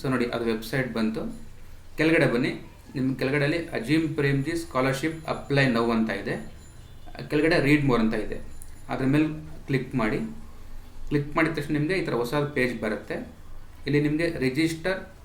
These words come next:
ನ್ಯೂ ಅಪ್ಲಿಕೆಂಟ್ ಅಂತ ಇದೆ, ಇಲ್ಲ ಲಾಗಿನ್ already ರಿಜಿಸ್ಟರ್ಡ್ ಅಂತ ಇದೆ. So ನೀವು already ಇದ್ರೆ ಲಾಗಿನ್‌ಗೆ ಹೋಗ್ಬೋದು, ಇಲ್ಲ ಹೊಸ್ದಾಗಿ ಮಾಡ್ತಾ ಇದ್ರೆ ರಿಜಿಸ್ಟರ್ ಮೇಲೆ ಕ್ಲಿಕ್ ಮಾಡಿ. ಕ್ಲಿಕ್ ಮಾಡಿದ ತಕ್ಷಣ ನಿಮ್ಗೆ ಈ ಥರ ಹೊಸದು ಬರುತ್ತೆ ನೋಡಿ.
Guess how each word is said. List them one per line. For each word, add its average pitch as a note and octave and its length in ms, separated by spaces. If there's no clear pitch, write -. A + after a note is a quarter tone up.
ನ್ಯೂ C3+ 200
ಅಪ್ಲಿಕೆಂಟ್ B2+ 560
ಅಂತ A2 200
ಇದೆ, G2+ 240
ಇಲ್ಲ C3+ 80
ಲಾಗಿನ್ C3 460
already C3+ 480
ರಿಜಿಸ್ಟರ್ಡ್ B2+ 340
ಅಂತ A2 140
ಇದೆ. A2 200
So - 260
ನೀವು A#2 200
already C#3+ 220
ಇದ್ರೆ C#3 320
ಲಾಗಿನ್‌ಗೆ B2+ 420
ಹೋಗ್ಬೋದು, A2 380
ಇಲ್ಲ C#3 120
ಹೊಸ್ದಾಗಿ C#3 480
ಮಾಡ್ತಾ B2 240
ಇದ್ರೆ F3+ 340
ರಿಜಿಸ್ಟರ್ C#3 340
ಮೇಲೆ C#3+ 220
ಕ್ಲಿಕ್ - 360
ಮಾಡಿ. A2+ 200
ಕ್ಲಿಕ್ D3+ 260
ಮಾಡಿದ E3+ 240
ತಕ್ಷಣ C3 260
ನಿಮ್ಗೆ D3+ 180
ಈ C#3 40
ಥರ - 80
ಹೊಸದು C#3 380
ಬರುತ್ತೆ B2 260
ನೋಡಿ. - 280